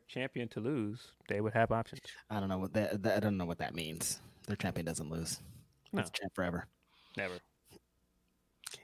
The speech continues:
Speaker 2: Yes, and it's me. I don't have anything to promote. I don't know. It's, uh, Grapsody. Listen to Grapsody. Ask Grapsody. Uh, get you a P W I subscription. Righteous reg dot bandcamp dot com. Mm, you know,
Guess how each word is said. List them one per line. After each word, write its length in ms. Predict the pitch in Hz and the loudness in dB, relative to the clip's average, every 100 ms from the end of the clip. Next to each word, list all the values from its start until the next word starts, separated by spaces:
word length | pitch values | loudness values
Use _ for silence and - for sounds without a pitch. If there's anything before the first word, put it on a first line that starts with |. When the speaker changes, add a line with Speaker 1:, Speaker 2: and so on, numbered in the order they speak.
| - - | -12 8
Speaker 2:
Yes, 680 | 127 151 170 120 - - - | 12 12 12 12 12 10 12
and 100 | 147 | 12
it's 140 | 147 | 12
me. 240 | 165 180 156 | 12 12 12
I 80 | 143 | 12
don't 140 | 147 | 12
have 160 | 127 113 | 12 10
anything 320 | 104 - 95 | 6 4 2
to 60 | 90 | 0
promote. 340 | 90 85 85 | 0 0 0
I 120 | 90 | 0
don't 100 | 85 | -2
know. 140 | 78 90 | -4 -4
It's, 180 | 92 - - - - - - | -4 -6 -6 -16 -20 -20 -6
uh, 100 | 107 107 | -4 12
Grapsody. 440 | 135 127 - 131 | 12 12 12 12
Listen 180 | 131 131 | 12 12
to 60 | 135 | 12
Grapsody. 500 | 123 120 - 123 120 | 12 12 12 10 10
Ask 300 | 113 117 101 | 12 10 10
Grapsody. 640 | 113 107 - 110 107 101 101 - - - - | 8 8 6 4 4 2 -2 -12 -16 -10 -2
Uh, 160 | 101 101 | 2 4
get 240 | 113 - | 6 10
you 80 | 120 | 10
a 40 | |
P 160 | - 117 | 10 8
W 280 | 107 104 104 | 8 8 8
I 160 | 98 | 6
subscription. 800 | 98 - - 95 92 - 95 95 | 4 2 2 2 0 0 0 2
Righteous 300 | 98 98 - | 2 4 4
reg 200 | 98 92 | 4 4
dot 180 | 92 85 | 2 2
bandcamp 440 | 90 90 92 90 | 0 0 -2 0
dot 200 | 170 170 | 2 0
com. 460 | - 160 160 160 175 - - - | 0 -2 -2 -2 -6 -12 -20 -12
Mm, 200 | 92 69 69 67 71 69 - - _ _ _ - _ - _ _ - | -12 -12 -18 -20 -20 -20 -20 -20 _ _ _ -20 _ -20 _ _ 4
you 120 | 143 | 6
know, 140 | 85 | 6